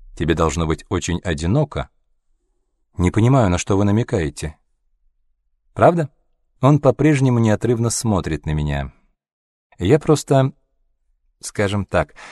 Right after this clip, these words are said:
я легко могу представить себя на твоем месте. Я таращусь на него. Пульсирующая боль пронзает мои виски и исчезает так же быстро, как появилась. «Прошу прощения»,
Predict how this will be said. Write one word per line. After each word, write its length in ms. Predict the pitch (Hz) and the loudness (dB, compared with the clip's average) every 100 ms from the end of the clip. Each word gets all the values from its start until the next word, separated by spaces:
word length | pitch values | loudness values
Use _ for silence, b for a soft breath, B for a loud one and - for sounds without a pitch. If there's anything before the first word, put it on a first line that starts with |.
| B | B
я 220 | 110 123 | 0 2
легко 380 | 170 156 - 165 | 4 2 2 2
могу 260 | 156 143 135 | 4 2 0
представить 640 | - 123 - - 143 127 | -2 -4 -2 0 0 0
себя 460 | - - 147 135 104 | -6 -2 0 2 0
на 100 | 73 | -2
твоем 320 | 76 78 85 | -2 -2 0
месте. 540 | 98 95 - - 71 - _ _ _ _ _ | 0 -2 -6 -10 -12 -14 _ _ _ _ _
Я 220 | - 73 80 | -10 -8 -6
таращусь 600 | 95 95 82 - 78 - | -4 -4 -4 -8 -10 -6
на 60 | |
него. 360 | 73 71 71 71 b b b b _ - | -6 -4 -6 -8 b b b b _ -2
Пульсирующая 680 | 98 - 117 113 101 - | -2 0 0 0 0 -2
боль 200 | 92 117 | 0 0
пронзает 540 | 120 98 98 95 110 98 | 0 0 0 2 2 2
мои 200 | 101 101 | 0 0
виски 360 | 90 95 - | 0 -4 -4
и 260 | 120 - 110 | -6 -4 -4
исчезает 640 | 101 - 123 131 120 85 | -4 -4 -4 0 0 -2
так 180 | - 104 | -2 -2
же 120 | 90 | -2
быстро, 360 | 101 127 - 113 | -2 -2 -2 -2
как 220 | - 104 | -2 -2
появилась. 640 | 127 139 143 101 78 - - _ _ _ _ _ _ _ _ _ | 0 2 2 0 -2 -6 -14 _ _ _ _ _ _ _ _ _
«Прошу 280 | 101 - 98 | -10 -8 -8
прощения», 720 | 110 107 - 87 78 73 | -6 -6 -6 -6 -4 -6